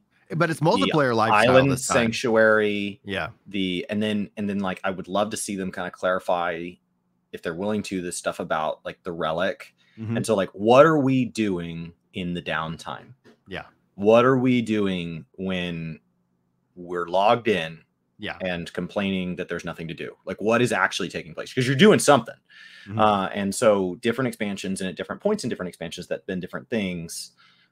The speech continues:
Speaker 2: Um, and I feel like that's a gap in what we know so far. Um, finding out the raid name, eh, sure. Finding out the other zone names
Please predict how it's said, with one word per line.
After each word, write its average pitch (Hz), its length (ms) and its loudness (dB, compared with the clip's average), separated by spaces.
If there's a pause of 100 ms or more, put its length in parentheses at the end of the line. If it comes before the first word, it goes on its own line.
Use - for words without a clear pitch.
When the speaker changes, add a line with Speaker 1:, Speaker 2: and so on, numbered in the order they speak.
(140)
Speaker 2:
Um, 82 500 -8 (540)
and 107 100 -2
I 95 60 -2
feel 110 180 0
like 107 140 2
that's 92 160 -6
a 90 60 -8
gap 80 380 -6 (960)
in 95 160 -4
what 95 140 -4
we 95 80 -4
know 90 160 -6
so 90 220 -6
far. 123 460 -2 (540)
Um, 78 380 -8 (500)
finding 143 200 2
out 123 80 2
the 110 60 2
raid 98 220 0
name, 90 460 -4 (1000)
eh, - 80 -8 (640)
sure. 82 400 -6 (720)
Finding 117 200 4
out 104 80 2
the 104 80 2
other 98 140 0
zone 90 240 -2
names 87 600 -6